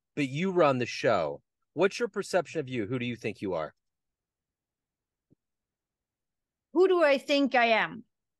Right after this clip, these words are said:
Speaker 2: A crazy German. Crazy German. Um, reliable, compassionate.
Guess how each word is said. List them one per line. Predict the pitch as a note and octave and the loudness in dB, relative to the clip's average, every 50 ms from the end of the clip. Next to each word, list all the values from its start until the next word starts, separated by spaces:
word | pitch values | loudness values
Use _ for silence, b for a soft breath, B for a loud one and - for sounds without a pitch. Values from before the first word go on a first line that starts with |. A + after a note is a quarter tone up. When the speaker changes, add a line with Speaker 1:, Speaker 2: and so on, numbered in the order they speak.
| _ _ _ _ _ _ _ _ _ _ _ _ _ _ _ _ _ - | _ _ _ _ _ _ _ _ _ _ _ _ _ _ _ _ _ -20
Speaker 2:
A | G3+ | -16
crazy | - - A3 F3+ G3+ G#3 | -12 -10 -10 -8 -8 -8
German. | F#3+ - F#3 F3+ F#3 G3 G3+ G3+ - _ _ _ _ _ _ _ _ _ _ _ _ _ _ _ _ _ _ _ _ _ _ _ _ _ _ _ _ _ _ _ _ _ - | -8 -8 -8 -8 -8 -8 -10 -12 -14 _ _ _ _ _ _ _ _ _ _ _ _ _ _ _ _ _ _ _ _ _ _ _ _ _ _ _ _ _ _ _ _ _ -12
Crazy | C4+ B3+ A#3+ A3+ | -10 -10 -8 -10
German. | A3 - F3+ F3 F3+ F#3 F#3+ - B B B B B B B B _ _ _ _ _ _ _ _ _ _ _ _ _ - | -10 -10 -8 -8 -6 -8 -8 -10 B B B B B B B B _ _ _ _ _ _ _ _ _ _ _ _ _ 2
Um, | A#3 B3 B3+ B3+ B3+ B3+ B3+ B3+ B3+ B3 A3+ - - _ _ _ _ _ _ _ _ _ _ _ _ _ _ _ _ _ _ _ _ _ _ _ _ _ _ _ _ _ _ _ _ _ _ - | 4 6 6 6 6 4 4 2 2 2 0 -4 -10 _ _ _ _ _ _ _ _ _ _ _ _ _ _ _ _ _ _ _ _ _ _ _ _ _ _ _ _ _ _ _ _ _ _ -2
reliable, | G#3+ A#3+ A#3 A#3 A#3+ B3+ C4 B3+ C4 B3+ B3 B3 B3 A#3+ - _ _ _ _ _ _ _ _ - | 2 4 4 6 6 6 6 6 6 6 4 4 2 -2 -8 _ _ _ _ _ _ _ _ -12
compassionate. | - - A#3 A3+ - - G#3 G3 F#3 F#3 - - - F#3+ F#3 F#3+ F3+ F3 F3+ - - - - | -6 -4 -4 -4 -2 -2 0 0 0 0 -2 -4 -4 -2 -2 0 0 -2 -2 -4 -8 -14 -18